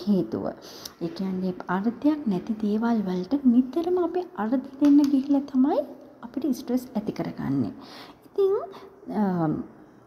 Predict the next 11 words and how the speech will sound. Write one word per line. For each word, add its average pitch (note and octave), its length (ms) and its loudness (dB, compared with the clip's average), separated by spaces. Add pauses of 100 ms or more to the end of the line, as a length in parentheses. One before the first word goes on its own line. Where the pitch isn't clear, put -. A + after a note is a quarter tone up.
(760)
ඔයාගේ F4+ 600 2 (220)
දේවල් F#3+ 500 0 (480)
හොඳ - 380 2 (120)
විදිහට C#4+ 440 4 (160)
හැරෙන්නේ D#3+ 500 -4 (160)
ඒ F4+ 80 4 (120)
හැරිලා F4 420 2
තියෙන F4 280 2 (1300)
දේවල් G#3 580 2 (180)
උපරිමයෙන් G#4+ 580 -2 (180)
ඔයාට A#3 280 -2